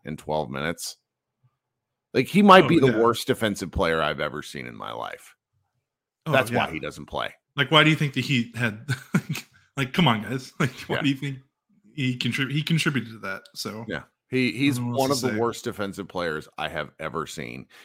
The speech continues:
Speaker 1: He's bad on closeouts, bad on rotations. The only thing he can do is, is cheat for weak side blocks.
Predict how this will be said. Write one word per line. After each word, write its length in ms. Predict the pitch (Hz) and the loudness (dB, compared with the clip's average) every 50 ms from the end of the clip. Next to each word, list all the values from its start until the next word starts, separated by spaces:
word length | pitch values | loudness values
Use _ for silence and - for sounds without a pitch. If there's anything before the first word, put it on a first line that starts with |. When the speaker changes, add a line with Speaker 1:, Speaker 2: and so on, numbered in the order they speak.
| - | -16
Speaker 1:
He's 240 | _ - 120 113 82 | _ -6 -6 -6 -2
bad 260 | - 101 95 98 98 | 2 4 4 6 4
on 160 | 95 90 85 80 | 4 0 -2 -4
closeouts, 640 | - 107 110 110 110 92 120 113 113 110 - - | -2 0 0 2 2 4 4 6 4 4 2 0
bad 220 | - 98 87 92 92 | 0 0 2 2 0
on 160 | 90 90 82 | -2 -4 -4
rotations. 680 | 82 85 82 - 98 98 104 101 - 101 98 101 92 - - - - _ - | -4 -4 -4 -4 -2 -2 -2 -4 -4 -6 -6 -8 -8 -12 -18 -20 -20 _ -6
The 100 | - 107 - | -6 -4 0
only 360 | 123 156 175 185 185 185 175 | 0 2 2 4 2 2 0
thing 240 | - 170 160 156 143 | 0 -2 -2 -2 -2
he 160 | 123 131 117 | -4 -6 -6
can 220 | - 131 113 101 | -6 -6 -6 -4
do 260 | 85 101 87 69 55 - _ _ _ _ _ _ _ _ _ _ - | -4 -4 -4 -6 -6 -10 _ _ _ _ _ _ _ _ _ _ -4
is, 300 | 104 110 104 - - - - | -4 -4 -4 -4 -8 -8 -6
is 200 | 117 110 - - | -6 -6 -6 -8
cheat 400 | - - - 120 143 127 - - | -8 -6 -4 -2 -2 -4 -4 -6
for 160 | - 110 104 | -4 -4 -2
weak 240 | 92 95 110 95 - | -2 -4 -6 -6 -6
side 260 | - - 82 82 - | -2 -2 -2 -2 -2
blocks. 480 | - 60 50 50 - - - - - | -4 -6 -6 -6 -8 -10 -14 -16 -16